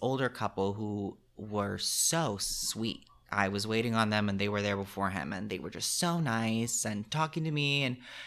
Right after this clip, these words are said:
you know, I don't normally stand and talk with my tables because I think the most important thing is just getting things right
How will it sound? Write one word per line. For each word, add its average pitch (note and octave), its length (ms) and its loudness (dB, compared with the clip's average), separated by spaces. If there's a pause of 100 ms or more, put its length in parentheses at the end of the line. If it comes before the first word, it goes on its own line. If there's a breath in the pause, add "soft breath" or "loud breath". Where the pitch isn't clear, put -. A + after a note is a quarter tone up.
you F#3 120 4
know, E3+ 100 6
I D3+ 160 8
don't D#3+ 160 4
normally C3 580 4
stand G#2+ 440 2
and G2+ 80 2
talk F#2+ 260 -2
with - 160 -14
my F#2 140 0
tables F#2 500 -2
because F2+ 380 -4 (340 soft breath)
I A2+ 140 -2
think G#2 200 -4
the G#2 80 -2
most F#2 280 -2
important E2 420 -4
thing D2+ 200 -4
is C2 360 -6
just - 240 -4
getting F2 260 -4
things F2 360 -6
right C2 280 0